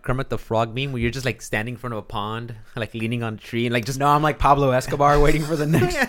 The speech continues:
Speaker 1: just, just
Speaker 2: <laughs> from, uh, what's it called?
Speaker 1: No, uh,
Speaker 2: Narcos?
Speaker 1: Narcos. <laughs> You're just sitting
Speaker 2: I'll be
Speaker 1: there.
Speaker 2: like Pablo Escobar, just
Speaker 1: <laughs>
Speaker 2: like, it's, uh, me since I beat Hollow Knight, just, like,
Speaker 1: Just
Speaker 2: sitting
Speaker 1: hanging
Speaker 2: at
Speaker 1: out.
Speaker 2: an empty pool and sad, and
Speaker 1: <laughs>
Speaker 2: I grow a gut out again.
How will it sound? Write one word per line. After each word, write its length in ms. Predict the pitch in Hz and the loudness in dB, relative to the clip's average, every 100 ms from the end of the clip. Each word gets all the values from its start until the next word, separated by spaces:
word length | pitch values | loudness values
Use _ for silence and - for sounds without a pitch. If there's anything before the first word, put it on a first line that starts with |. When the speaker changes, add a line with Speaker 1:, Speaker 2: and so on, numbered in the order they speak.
| - | -2
Speaker 1:
just, 220 | 214 - | -8 -6
just 160 | 190 214 | -8 -8
Speaker 2:
<laughs> 960 | 170 170 - 196 220 202 233 196 190 - | -6 -2 2 4 4 4 4 2 -2 -2
from, 240 | 190 175 | 0 2
uh, 240 | 165 160 151 | 2 2 2
what's 160 | 165 | 0
it 40 | 175 | -2
called? 240 | 185 196 226 139 | -2 -2 -4 -6
Speaker 1:
No, 120 | 147 | -2
uh, 220 | 160 123 | 2 6
Speaker 2:
Narcos? 480 | 185 196 185 220 220 | 8 8 8 6 4
Speaker 1:
Narcos. 440 | - - - 240 - | -2 -2 -2 -2 -2
<laughs> 240 | - 220 | -8 -6
You're 80 | 196 | -4
just 200 | 202 196 | -4 -2
sitting 160 | 160 160 | -2 2
Speaker 2:
I'll 60 | |
be 60 | 170 | 4
Speaker 1:
there. 100 | 170 | 4
Speaker 2:
like 140 | 170 | 4
Pablo 240 | 170 160 151 | 2 4 4
Escobar, 400 | 160 - 160 160 | 2 2 4 4
just 180 | 151 135 | 2 -2
Speaker 1:
<laughs> 60 | 135 | -2
Speaker 2:
like, 160 | 127 - - - | -4 -6 -8 -18
it's, 160 | 104 123 127 123 | -8 -8 -6 -2
uh, 320 | 117 113 110 117 135 | -2 -2 -6 -12 -12
me 140 | 135 147 | -2 -2
since 180 | 156 143 | 0 2
I 60 | 131 | 4
beat 180 | 143 | 2
Hollow 240 | 120 139 143 | 2 2 2
Knight, 200 | 131 123 | -2 -6
just, 160 | 117 143 | -8 -4
like, 80 | |
Speaker 1:
Just 80 | 135 | 0
Speaker 2:
sitting 140 | 127 - | 2 4
Speaker 1:
hanging 100 | - | 4
Speaker 2:
at 80 | 101 | 6
Speaker 1:
out. 40 | |
Speaker 2:
an 40 | 135 | 4
empty 220 | 139 143 | 2 2
pool 540 | 135 147 151 156 160 | 6 8 8 8 4
and 140 | 147 143 | 0 -4
sad, 440 | 139 123 139 139 | -2 0 2 2
and 260 | 131 120 - - 151 | -2 -6 -10 -10 -12
Speaker 1:
<laughs> 220 | - - | -12 -8
Speaker 2:
I 40 | 117 | 2
grow 200 | 127 120 | 6 6
a 40 | |
gut 280 | 104 117 120 | 4 -2 0
out 220 | 131 127 | 0 0
again. 400 | 127 131 127 - | -4 0 2 2